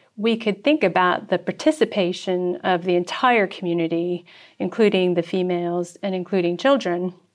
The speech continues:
Again, this is something that we do see ethnographically. Women do hunt. It's rarer, but they do hunt. And children absolutely start to learn to use tools like spears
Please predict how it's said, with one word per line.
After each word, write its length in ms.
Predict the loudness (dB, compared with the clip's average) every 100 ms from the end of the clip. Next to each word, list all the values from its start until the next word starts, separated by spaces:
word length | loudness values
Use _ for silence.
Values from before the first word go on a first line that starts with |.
| _ 2
Again, 240 | 4 4
this 140 | 2 0
is 100 | 0
something 360 | 0 0 -2
that 180 | -2 -2
we 140 | -2
do 260 | 0 0 0
see 280 | 0 2 2
ethnographically. 760 | 2 -2 0 0 0 -2 -2
Women 360 | 0 0 0 -2
do 180 | -2 0
hunt. 400 | 4 2 2 -4
It's 240 | -4 -4
rarer, 560 | -2 0 2 2 0 -2 0
but 160 | -2 2
they 120 | -2
do 240 | 0 -2 -2
hunt. 420 | 0 -2 -4 -10 -20 -20 -20 -20 -10
And 280 | -4 -4 -2
children 400 | 0 2 0 0
absolutely 880 | 0 -2 -2 2 2 4 2 2 -2 _
start 400 | -2 2 2 2
to 120 | -2
learn 480 | 2 2 0 -2 -6 -14 _ _
to 140 | -10 0
use 320 | 2 2 0
tools 520 | -2 0 0 -2 -6
like 300 | 0 0 0
spears 640 | -2 2 4 4 2 -4